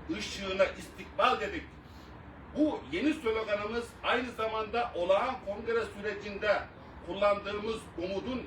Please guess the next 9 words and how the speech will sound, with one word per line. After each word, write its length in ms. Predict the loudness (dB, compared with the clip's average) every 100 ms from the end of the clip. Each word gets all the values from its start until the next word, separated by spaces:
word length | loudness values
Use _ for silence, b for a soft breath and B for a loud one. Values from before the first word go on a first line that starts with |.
| -8
icraatın, 760 | -8 -2 2 2 2 -4 -4 -2
geleceğin 540 | 0 -2 -2 -2 -2 -2
adı 160 | 0
ak 300 | 0 2 2 2
Parti 480 | 0 0 -2 -6 -6 -8 -10 -10 -10 -8
şiarının 680 | -6 2 6 6 4 2 6
da 200 | 6 6 -4 -2
genel 380 | 0 0 0 2
çerçevesini 640 | 0 0 -2 -2 -4 -8